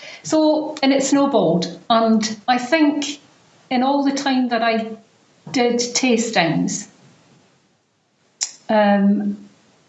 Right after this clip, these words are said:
I, I, I can't, I can't even begin to tell you how many towns I covered in the U K. Th-, there wasn't an area that I haven't been to in the U K and put on tastings. And a lot of them,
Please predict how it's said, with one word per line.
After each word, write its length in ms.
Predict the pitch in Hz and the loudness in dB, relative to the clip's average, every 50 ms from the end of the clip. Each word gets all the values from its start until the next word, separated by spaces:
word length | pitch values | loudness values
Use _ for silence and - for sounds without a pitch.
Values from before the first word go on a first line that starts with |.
| _ _ _ _ _ - | _ _ _ _ _ -2
I, 260 | 226 254 - 233 226 | -2 0 2 2 0
I, 180 | 226 - - - - - - | 0 -2 -6 -10 -14 -6 -6
I 80 | 220 - | -4 -4
can't, 380 | - 285 285 285 269 277 285 - | 0 0 0 0 0 -2 -2 -2
I 60 | 247 - | -4 -2
can't 240 | - 285 302 285 254 | -2 -4 -4 -2 -2
even 200 | 254 233 240 240 | -2 -2 -2 -2
begin 300 | 240 233 240 233 226 220 | -2 -2 -2 -2 -2 0
to 100 | 226 208 | -2 -2
tell 240 | - - 254 247 240 | -2 -2 -2 0 0
you 120 | 226 202 | 0 0
how 80 | 185 202 | 0 0
many 300 | 202 208 214 208 208 202 | 0 0 0 0 0 0
towns 380 | 202 - 220 196 196 190 180 196 | 0 0 0 0 0 0 0 0
I 140 | 185 180 | -2 -2
covered 420 | - - 214 208 202 180 175 180 185 | 0 -2 -2 0 0 0 0 2 0
in 120 | 185 180 | 0 0
the 80 | 180 180 | 2 2
U 200 | 180 180 180 175 | 2 2 0 0
K. 400 | - - 190 170 170 175 175 - | 0 0 0 0 0 0 -2 -6
Th-, 140 | - - 202 | -8 -4 -2
there 120 | 226 226 | -2 0
wasn't 320 | 247 285 285 285 294 269 - | 0 0 0 0 0 0 0
an 100 | 240 240 | 0 0
area 560 | 254 240 240 226 196 190 180 175 180 - - - - _ - | 0 0 2 2 0 0 0 0 -2 -4 -6 -12 -16 _ -4
that 120 | - 185 | -4 -2
I 120 | - 214 202 | 0 0 0
haven't 400 | 196 208 202 202 - 214 196 - | 0 0 0 0 0 -2 -2 -2
been 260 | - 202 202 190 - | 0 0 0 0 -2
to 160 | - - 185 | -2 0 0
in 260 | 180 180 175 196 190 | 0 0 0 0 0
the 80 | 185 185 | 0 2
U 200 | 180 190 180 180 | 2 0 0 0
K 180 | - - 190 180 | -2 -2 0 0
and 160 | 180 175 - | 0 0 0
put 100 | 202 - | 0 0
on 160 | 185 190 175 | 0 0 0
tastings. 580 | - - 190 175 - - 185 170 170 165 165 - - - - - - - - | 0 0 -2 -2 -2 -2 -2 -2 -2 -2 -4 -8 -12 -16 -14 -14 -12 -4 -2
And 120 | 247 220 | 0 0
a 80 | 214 214 | 2 2
lot 280 | 240 262 277 277 285 | 2 0 0 0 -2
of 80 | 277 - | -2 0
them, 400 | 262 233 226 226 220 226 226 - | -2 0 0 0 -2 -4 -6 -12